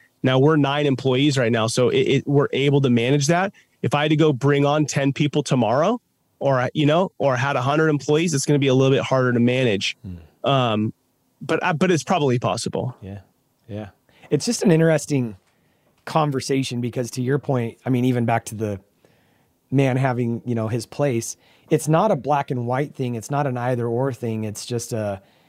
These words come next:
Speaker 2: you know, wrestling with our core values and our beliefs and how we wanna process it. And I think it's a good conversation.
Speaker 1: And I think that's the thing we need to continue doing is just wrestle with the questions.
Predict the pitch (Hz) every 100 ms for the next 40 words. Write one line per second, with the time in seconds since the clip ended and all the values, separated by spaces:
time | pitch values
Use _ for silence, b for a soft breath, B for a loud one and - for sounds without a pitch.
0 | b 131 123 117 131 135 - 127 120 117
1 | 107 - - _ _ _ _ - 120 -
2 | 131 143 175 123 110 113 104 127 165 120
3 | 120 107 117 123 120 117 - 147 - 117
4 | 120 107 - b b b - 139 131 208
5 | 233 120 104 123 131 127 117 120 135 95
6 | 82 _ _ _ _ _ _ _ B B
7 | _ _ _ - 403 - - 165 - 208
8 | 214 208 180 160 139 160 151 147 135 127
9 | 131 117 131 117 120 120 113 120 165 127
10 | 127 123 131 117 117 - 113 107 104 98
11 | -